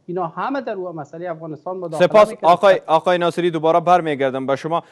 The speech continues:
Speaker 2: همدغه مسئله دویم مورد ل-، ښاغلي ناصري سره شریکوو. آقای ناصري، اگر قرار است حکومت باید در همه امور مسئولیت مسائل را به دوش بگیره، پس این همه سیاسیون،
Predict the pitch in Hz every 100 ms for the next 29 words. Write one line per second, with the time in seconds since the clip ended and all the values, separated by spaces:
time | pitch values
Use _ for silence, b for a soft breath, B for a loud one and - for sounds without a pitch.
0 | B - 151 170 208 220 202 180 180 170
1 | 175 156 160 170 165 147 156 160 151 147
2 | 139 127 131 123 139 139 131 117 117 -
3 | 135 131 110 - 113 135 147 180 233 220
4 | 214 233 226 190 220 160 b b b b
5 | _ 160 175 254 247 226 - 165 160 170
6 | 165 165 202 214 170 147 156 147 143 135
7 | 131 123 139 156 156 151 135 131 156 139
8 | 117 120 120 - 123 139 139 139 135 120
9 | 107 117 120 117 107 101 123 117 - 104
10 | 107 107 123 - 165 147 127 135 131 -
11 | 131 131 123 - 185 151 170